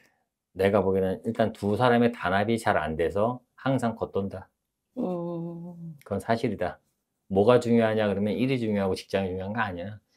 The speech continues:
Speaker 1: 야, 여기서 일했다가 저기서 일하면 되고, 저기서 일했다가 여기서 일하면 돼. 여기서 일했다가 저기서 한다고 나한테 이백만 원 더 주고, 오백만 원 더 주고, 천만 원 더 주는 거 아니잖아. 뭐 이렇게 고민해? 뭐 사람이 맞고 안, 야, 참 어디 가나 다 맞고 안 맞아요.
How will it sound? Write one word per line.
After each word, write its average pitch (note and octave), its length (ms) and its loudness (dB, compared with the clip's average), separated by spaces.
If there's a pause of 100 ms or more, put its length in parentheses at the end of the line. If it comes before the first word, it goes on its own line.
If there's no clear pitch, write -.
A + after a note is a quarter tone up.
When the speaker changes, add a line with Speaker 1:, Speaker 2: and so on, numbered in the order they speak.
(160)
Speaker 1:
야, F2 120 -8
여기서 G#2+ 260 0
일했다가 A2 260 0
저기서 G2+ 260 -2
일하면 G#2+ 220 2
되고, G2 260 -2
저기서 G#2+ 280 0
일했다가 G#2 200 0
여기서 F2 220 -2
일하면 G#2 240 0
돼. G2 400 2 (320)
여기서 A2 240 6
일했다가 G#2+ 240 6
저기서 G2 260 0
한다고 G2 200 2
나한테 F2+ 320 -4
이백만 G2 400 0
원 G2 80 -2
더 E2+ 120 -10
주고, F2 200 -4
오백만 F#2+ 240 -2
원 F#2+ 80 -6
더 F2+ 100 -8
주고, G2 140 -10
천만 C#3 280 -4
원 - 0 -
더 G#2 100 -4
주는 G2+ 160 -10
거 G#2 80 -6
아니잖아. E2+ 400 -8 (1080)
뭐 D#3 160 6
이렇게 E3+ 160 -8
고민해? G2 520 -6 (880)
뭐 F#2+ 120 -10
사람이 D#3 340 2
맞고 G2 280 2
안, F#2+ 160 0
야, F2+ 120 2 (500)
참 D#3+ 120 4
어디 B2 240 6
가나 A#2+ 220 4
다 A#2 100 -2
맞고 G2 260 0
안 F#2+ 120 -2
맞아요. F#2+ 460 -4